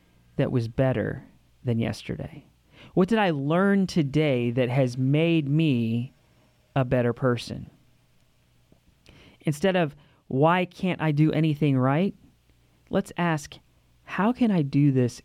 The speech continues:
in the best possible way? What are the best ways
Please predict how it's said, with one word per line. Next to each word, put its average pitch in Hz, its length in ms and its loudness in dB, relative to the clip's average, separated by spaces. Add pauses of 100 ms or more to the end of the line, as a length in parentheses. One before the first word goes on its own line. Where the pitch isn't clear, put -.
in 120 160 -2
the 117 80 0
best 113 540 -4 (120)
possible 113 580 -6
way? - 400 -10 (440)
What 180 160 4
are 214 40 2
the 185 80 0
best 160 540 -4
ways 151 640 -2